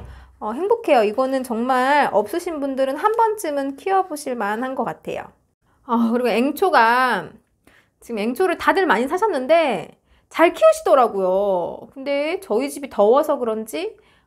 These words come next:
어, 앵초가 자꾸 또 시들시들해져요. 이게 과습이었거든요. 그래서 물을 안 주고 있는데 지금 원인을 <laughs> 찾지 못하고 있습니다.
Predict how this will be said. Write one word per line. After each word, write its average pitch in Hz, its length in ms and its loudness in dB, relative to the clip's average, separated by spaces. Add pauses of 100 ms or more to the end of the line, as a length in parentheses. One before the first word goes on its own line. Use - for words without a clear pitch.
어, 233 180 -6
앵초가 285 600 2
자꾸 294 260 -12
또 320 100 -8
시들시들해져요. 330 800 -4
이게 233 220 -2
과습이었거든요. 233 920 -2 (420)
그래서 226 160 -12
물을 262 260 -4
안 196 180 0
주고 277 240 -6
있는데 233 560 -4 (540)
지금 226 200 -8
원인을 285 560 0
<laughs> - 460 -4
찾지 359 300 -4
못하고 208 360 -2
있습니다. 196 520 -6